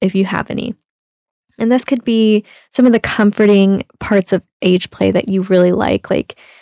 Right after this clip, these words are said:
being cuddled or <laughs> given a stuffed animal or a pacifier. Those are probably going to include little things that you enjoy, like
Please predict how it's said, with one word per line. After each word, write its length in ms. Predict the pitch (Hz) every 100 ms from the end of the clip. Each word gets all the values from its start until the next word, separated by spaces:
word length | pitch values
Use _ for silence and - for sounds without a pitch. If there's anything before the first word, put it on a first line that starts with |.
| _
being 240 | - 226 214
cuddled 760 | - - 285 277 269 269 262
or 340 | 214 185 185 208 202 226 -
<laughs> 340 | _ _ _
given 240 | - 226 220
a 80 | 208
stuffed 300 | - 196 -
animal 420 | 196 196 196 190
or 100 | 185
a 60 |
pacifier. 880 | 190 - 196 202 196 196 185 185 185 - - _ _ -
Those 200 | 226 233
are 180 | 247 233 _
probably 600 | - 226 233 240 254 247
going 260 | 214 208 202
to 60 |
include 840 | 196 196 - 208 202 202 196 208 - _ _
little 340 | - 208 208 208
things 320 | - 196 196
that 140 | 202
you 120 | 196 185
enjoy, 640 | 185 190 196 185 185 185
like 240 | 180 180